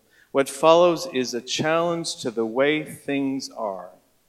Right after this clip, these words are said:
Being moved by the Spirit necessitates a quarrel with the way things are in the world,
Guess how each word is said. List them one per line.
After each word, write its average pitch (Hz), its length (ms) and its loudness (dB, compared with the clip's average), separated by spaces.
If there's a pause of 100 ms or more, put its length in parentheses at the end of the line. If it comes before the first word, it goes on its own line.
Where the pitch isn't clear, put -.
(760)
Being 131 320 0
moved 180 680 -4
by 143 360 0
the 135 160 -10
Spirit 120 680 0
necessitates 113 1160 -8 (380)
a 117 100 -6
quarrel 127 1040 0
with 107 200 -14
the 117 80 -14
way 104 260 -8
things 110 360 -14
are 101 240 -12
in 101 220 -14
the 101 80 -12
world, 95 460 -12